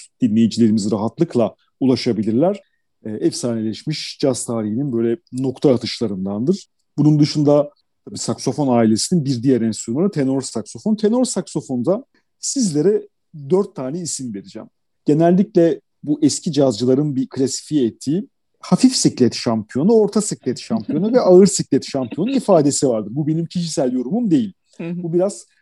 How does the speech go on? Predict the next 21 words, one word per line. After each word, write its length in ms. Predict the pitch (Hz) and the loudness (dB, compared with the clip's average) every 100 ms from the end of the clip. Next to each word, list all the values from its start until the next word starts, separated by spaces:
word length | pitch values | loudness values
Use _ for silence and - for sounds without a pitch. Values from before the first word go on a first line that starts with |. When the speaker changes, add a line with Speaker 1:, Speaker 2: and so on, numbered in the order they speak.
| - | -14
Speaker 1:
çalım, 600 | - - 160 190 180 156 | -6 2 4 6 4 0
e, 400 | 131 120 117 113 110 | -2 0 0 -2 -2
sertliği, 680 | - 135 127 - 123 127 | -4 -4 -6 -6 -2 0
yoruculuğu 680 | 135 127 123 117 110 113 123 | 2 2 0 -2 -4 -2 2
ya 140 | 127 | 2
da 60 | 117 | 2
yumuşaklığı 720 | 127 131 - 131 - 135 117 | 0 -2 -4 -4 2 2 4
bağlamında 440 | 113 104 104 143 | 2 -2 -4 -6
hafif 320 | 190 185 - - | -6 -6 -6 -4
siklette 500 | - - 120 117 165 | -2 0 0 2 4
en 160 | 190 | 6
yumuşak 600 | 151 127 120 180 190 - _ _ _ | 6 4 0 -2 -8 -10 _ _ _
Stan 360 | - - 196 180 | -10 -2 2 2
Getz'ten 520 | 147 143 - 143 131 | 2 0 -2 -4 -4
bahsetmek 520 | 113 - 110 - 107 | -10 -12 -14 -12 -14
gerekir. 440 | - 110 113 196 190 _ - | -10 -8 -2 0 0 _ -10
Stan 340 | - 147 139 | 0 4 6
Getz 300 | 131 151 - | 6 4 2
özellikle, 640 | 143 123 131 131 135 143 139 135 _ _ 113 | 2 4 4 4 2 4 4 2 _ _ -6
e, 220 | 117 104 | -2 2
doksanların 840 | 123 - 151 143 147 170 170 147 | 2 2 2 4 6 6 6 2